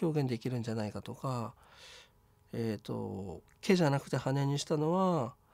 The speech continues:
えー、例えばそれが描画、えーと、ゲーム機で描画するのに最適であったり、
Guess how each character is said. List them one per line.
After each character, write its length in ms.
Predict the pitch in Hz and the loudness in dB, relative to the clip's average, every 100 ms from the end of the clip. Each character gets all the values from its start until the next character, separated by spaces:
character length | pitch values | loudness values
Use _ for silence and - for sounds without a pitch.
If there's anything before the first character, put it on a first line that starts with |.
| - - _ 139 | -20 -20 _ -6
え 1040 | 120 110 107 107 104 101 98 92 98 - - _ _ _ - - - - | -2 -2 -2 -4 -6 -6 -6 -8 -10 -14 -20 _ _ _ -20 -20 -20 -14
ー、 160 | 143 147 | -6 -2
例 80 | 131 | 0
え 20 | |
ば 120 | 113 | -2
そ 120 | - | -2
れ 80 | 127 | -2
が 120 | 123 123 | -2 0
描 300 | 139 139 147 | 2 2 4
画、 420 | 143 135 131 - _ _ - _ | 4 4 2 -2 _ _ -20 _
え 240 | 131 113 107 | -4 -2 -4
ー 20 | |
と、 220 | - 95 95 _ _ _ - - _ _ _ - | -6 -10 -12 _ _ _ -20 -20 _ _ _ 2
ゲ 120 | 151 | 4
ー 40 | |
ム 60 | 147 | 6
機 100 | 135 | 2
で 80 | 107 | 2
描 180 | 120 117 | 4 4
画 120 | 127 | 2
す 120 | - | 0
る 120 | 139 143 | -2 0
の 120 | 120 | 2
に 320 | 190 190 113 - _ - - | 2 2 2 -4 _ -20 -14
最 240 | - 123 117 | -6 -4 -2
適 240 | 117 113 | -2 0
で 180 | 117 - | 0 0
あ 80 | 131 | -6
っ 40 | |
た 200 | - 98 | -4 -6
り、 200 | - - | -4 -6